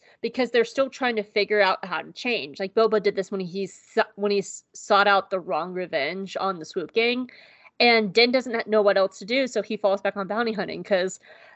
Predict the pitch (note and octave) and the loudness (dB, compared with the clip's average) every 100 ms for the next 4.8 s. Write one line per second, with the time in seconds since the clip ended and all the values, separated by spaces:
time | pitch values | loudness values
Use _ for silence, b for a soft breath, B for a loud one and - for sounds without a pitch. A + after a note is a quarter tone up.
0 | - G#3 G#3 - - G3 G3+ G3+ G3 F#3+ | 4 4 4 -10 -6 4 4 4 0 0
1 | F#3 G3 E4 A3+ F3+ G3 - B B B | -6 0 2 2 0 -6 -14 B B B
2 | - C4+ C4 C4 C#4+ C#4 - - G4 G4 | -2 0 0 4 4 4 -2 -6 -4 -2
3 | C4 - B3 B3 A3 G#3+ - _ - A3 | -2 -2 -2 4 4 4 2 _ -12 -8
4 | G#3+ G3 F#3 F#3 D#3+ E3 - | -6 -8 -10 -6 -6 -8 -16